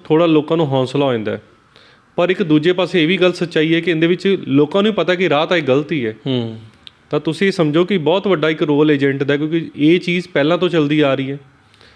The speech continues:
Speaker 1: ਸੋਸ਼ਲ ਮੀਡੀਆ 'ਤੇ ਬਹੁਤ ਵਾਰੀ ਇਹ ਰੀਲ, ਵੀਡੀਓ ਰੀਲਾਂ ਦੇ ਵਿੱਚ ਵੀ ਆ ਰਹੀ ਕਿ ਬੰਦੇ ਲੋਕ ਇੱਦਾਂ ਦੋ ਨੰਬਰ 'ਚ ਅਮਰੀਕਾ ਜਾ ਰਹੇ ਹੈ।
Speaker 2: ਹੂੰ।
Speaker 1: ਔਰ ਸੋਸ਼ਲ ਮੀਡੀਆ 'ਤੇ ਬਹੁਤ ਸਾਰੇ ਏਜੰਟ ਵਰਕ ਪਰਮਿਟ ਦੇ ਨਾਮ 'ਤੇ, ਇੱਦਾਂ ਦੀ ਯੂ ਐਸ ਦੇ ਨਾਮ 'ਤੇ ਬਹੁਤ ਸਾਰੀ ਐਡਵਰਟਾਈਜ਼ਮੈਂਟ ਵੀ ਕਰਦੇ ਪਏ ਆ।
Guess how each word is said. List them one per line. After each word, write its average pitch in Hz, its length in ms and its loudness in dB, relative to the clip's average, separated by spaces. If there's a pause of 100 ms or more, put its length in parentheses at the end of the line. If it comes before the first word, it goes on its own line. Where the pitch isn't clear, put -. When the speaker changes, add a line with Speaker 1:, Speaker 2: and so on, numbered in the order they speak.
(220)
Speaker 1:
ਸੋਸ਼ਲ 156 420 0
ਮੀਡੀਆ 180 260 2
'ਤੇ 175 160 2
ਬਹੁਤ 160 280 0
ਵਾਰੀ 175 200 2
ਇਹ 165 80 2
ਰੀਲ, 143 200 0
ਵੀਡੀਓ 151 380 2
ਰੀਲਾਂ 151 280 2
ਦੇ 165 80 2
ਵਿੱਚ 165 180 0
ਵੀ 160 60 0
ਆ 147 140 2
ਰਹੀ 147 80 -2
ਕਿ 151 80 0
ਬੰਦੇ 143 260 2
ਲੋਕ 147 180 2
ਇੱਦਾਂ 143 160 2
ਦੋ 135 140 2
ਨੰਬਰ 135 220 -2
'ਚ 139 80 -4
ਅਮਰੀਕਾ 131 380 -2
ਜਾ 123 180 0
ਰਹੇ 123 120 -4
ਹੈ। 127 40 -8
Speaker 2:
ਹੂੰ। 127 280 -6 (560)
Speaker 1:
ਔਰ 156 320 0 (240)
ਸੋਸ਼ਲ 156 400 2
ਮੀਡੀਆ 180 200 2
'ਤੇ 180 120 2
ਬਹੁਤ 170 320 0
ਸਾਰੇ 185 280 0
ਏਜੰਟ 147 340 0 (580)
ਵਰਕ 170 220 0
ਪਰਮਿਟ 170 360 0
ਦੇ 156 120 0
ਨਾਮ 143 300 0
'ਤੇ, 139 540 0 (460)
ਇੱਦਾਂ 139 240 0
ਦੀ 160 240 2
ਯੂ 147 200 4
ਐਸ 170 140 0
ਦੇ 165 120 0
ਨਾਮ 143 200 0
'ਤੇ 139 100 0
ਬਹੁਤ 147 240 -2
ਸਾਰੀ 147 200 0
ਐਡਵਰਟਾਈਜ਼ਮੈਂਟ 127 600 -2
ਵੀ 131 100 -4
ਕਰਦੇ 127 300 -4
ਪਏ 127 160 -8
ਆ। 131 80 -14